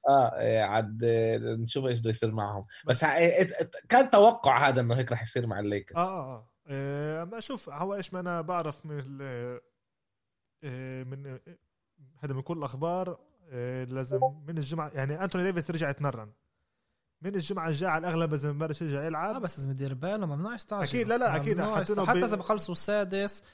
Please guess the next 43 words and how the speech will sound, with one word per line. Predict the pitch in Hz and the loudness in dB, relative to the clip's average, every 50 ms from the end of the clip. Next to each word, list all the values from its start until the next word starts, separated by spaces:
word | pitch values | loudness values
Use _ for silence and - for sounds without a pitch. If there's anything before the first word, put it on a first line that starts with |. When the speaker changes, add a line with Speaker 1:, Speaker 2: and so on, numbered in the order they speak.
| _ - | _ -4
Speaker 3:
أنا | 214 247 240 | -2 0 0
العكس، | - 311 311 - - 170 | -2 -2 -4 -4 -6 -6
بدي | 262 320 - 240 | -6 -4 -4 -4
يخلصوا | 196 - - 196 - - | -4 -2 -4 -4 -4 -4
السادس | - - 214 226 220 190 - | -4 -2 -2 -2 -2 -4 -2
ويلعبوا | 185 202 190 175 160 | -2 -2 0 -2 -2
ضد | 156 147 | -4 -4
الكليبرز | 151 143 139 - 156 175 175 - 170 151 156 - | -6 -6 -6 -6 -6 -6 -4 -4 -6 -6 -6 -8
براوند | - 143 143 139 139 139 139 143 156 156 151 143 | -8 -8 -6 -6 -6 -4 -4 -4 -2 -2 -4 -4
وان. | 139 147 151 143 135 127 - _ _ _ _ _ _ - | -2 -2 -2 -2 -2 -6 -10 _ _ _ _ _ _ -2
هاي | 190 233 | 0 0
بتكون | 233 - - 214 190 | 0 2 2 4 6
<laughs> | 185 | 6
لذيذة | 185 185 - 202 185 196 208 233 214 214 | 6 6 4 0 0 2 2 4 4 4
وبيفوزوا | 180 180 175 - 240 247 226 202 185 170 - 208 | 4 2 2 2 2 2 4 4 4 4 4 4
أمامهم | 202 202 214 220 208 202 226 247 269 254 262 254 - - 269 - _ _ | 2 2 2 2 2 0 0 -2 -2 -4 -8 -14 -14 -14 -14 -14 _ _
<laughs> | _ _ - - - - 160 - | _ _ -16 -14 -12 -12 -6 -2
وبيروحوا | 170 160 185 202 208 202 202 | 2 4 6 6 6 4 0
الكليبرز | 185 180 185 185 180 180 170 165 165 | -2 -2 -4 -4 -2 -2 -4 -4 -2
بأول | 151 151 156 170 165 160 156 147 143 143 139 143 143 | -2 -2 -2 0 0 0 -2 -2 -2 -4 -4 -4 -2
راوند، | 147 151 185 - 233 247 262 226 196 | -4 -4 -2 -2 -2 -2 -2 -2 -6
بس | 185 180 - - - | -8 -8 -8 -8 -10
إنه | 160 156 160 160 156 156 156 151 156 - - - - - - - - | -8 -8 -8 -6 -4 -4 -4 -6 -6 -10 -16 -20 -20 -20 -18 -6 -4
لا، | 160 160 | -4 -2
ممنوع | - 160 156 185 220 240 | -2 -2 0 0 0 -2
يستعجلوا. | 226 - - 202 185 156 - 135 120 - - _ _ _ _ - | -2 0 0 0 0 0 -2 -6 -8 -10 -14 _ _ _ _ -8
Speaker 2:
لا، | 185 | -6
لا، | 185 | -4
Speaker 3:
ممنوع | 151 175 214 175 | -2 0 2 2
Speaker 2:
هذا | 202 - | 2 4
هو. | 220 | 4
Speaker 3:
يستعجلوا | 214 202 196 180 175 165 165 | 6 6 6 6 4 2 0
يرجعوهم | 156 151 143 156 165 165 156 147 | 0 0 -2 -2 -2 -2 -2 -4
للإصابات. | 139 139 - 135 135 139 | -6 -8 -8 -6 -4 -2
Speaker 2:
إيه، | 147 139 135 139 139 143 143 139 139 139 135 135 139 139 - - _ _ _ 156 | -2 -2 -2 -2 -4 -4 -4 -4 -4 -4 -6 -6 -8 -10 -12 -14 _ _ _ -20
هو | 151 170 | -18 -16
بشكل | 170 - 175 160 165 160 | -12 -10 -8 -8 -6 -4
عام | 156 160 143 | -4 -2 -2
هلأ | 151 151 147 | -2 -4 -4
إيش | 151 147 | -8 -8
بلشوا | - 160 151 143 - 135 | -6 -6 -6 -6 -6 -8
يسووا | 120 - 156 143 131 117 | -8 -8 -6 -6 -6 -8
كتير، | - - - 160 165 160 143 135 | -8 -6 -4 -4 -4 -4 -6 -8